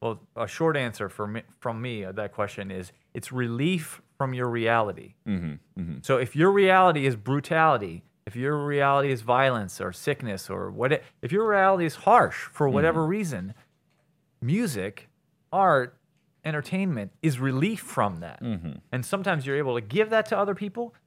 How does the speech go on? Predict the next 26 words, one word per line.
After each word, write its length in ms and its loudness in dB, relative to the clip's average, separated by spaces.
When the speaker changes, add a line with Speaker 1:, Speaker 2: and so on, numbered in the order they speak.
Speaker 1:
sometimes 240 -6
you're 160 -6
only 280 0
able 200 -2
to 100 -8
give 160 -2
it 40 -8
to 60 -8
Speaker 2:
Sure, 120 -2
Speaker 1:
yourself, 500 -2
Speaker 2:
sure. 320 -4
Speaker 1:
you 80 -4
know? 160 2
So 300 -12
it's 60 -8
Speaker 2:
Definitely. 200 0
Speaker 1:
what 120 2
you're 100 -6
talking 360 -2
about 320 -2
is, 100 -12
like, 180 -2
your 240 -4
m-, 140 -2
your 200 0
meaning 600 -4